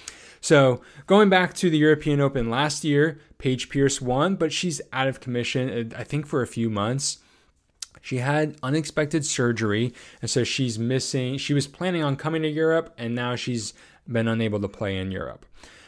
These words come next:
Uh, so that's been unfortunate. And last year, Kristen Tatar didn't play, but she is playing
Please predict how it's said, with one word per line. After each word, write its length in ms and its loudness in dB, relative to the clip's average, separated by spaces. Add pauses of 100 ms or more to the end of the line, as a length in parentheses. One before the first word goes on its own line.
(100)
Uh, 200 2
so 120 -4
that's 220 4
been 140 0
unfortunate. 840 -4 (180)
And 280 0
last 320 -2
year, 120 2
Kristen 360 -2
Tatar 340 0
didn't 400 4
play, 400 -2 (280)
but 120 0
she 340 -4
is 340 0
playing 640 -4